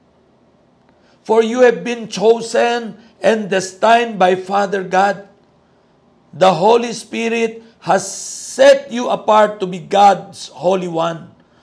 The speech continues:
obedient follower of Jesus Christ who have been gloriously sprinkled with His blood. May God's delightful grace and peace cascade over you many times over.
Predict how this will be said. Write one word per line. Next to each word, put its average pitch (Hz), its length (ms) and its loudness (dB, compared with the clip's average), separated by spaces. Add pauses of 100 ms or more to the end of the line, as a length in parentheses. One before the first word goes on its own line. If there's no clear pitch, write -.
(220)
obedient 196 680 -2
follower 196 360 2
of 170 180 0
Jesus 180 400 -10
Christ 156 540 -2 (240)
who 170 220 0
have 165 260 -2
been 151 320 -8
gloriously 185 960 0 (240)
sprinkled 165 1120 -2 (180)
with 160 220 0
His 147 240 -6
blood. 151 480 0 (500)
May 139 300 -8
God's 190 540 4
delightful 170 600 -2
grace 165 380 -4
and - 240 -12
peace 156 380 -8 (400)
cascade 147 880 -2
over 160 320 0
you 147 520 -6 (220)
many 151 400 -6
times 135 540 -4
over. 127 480 -4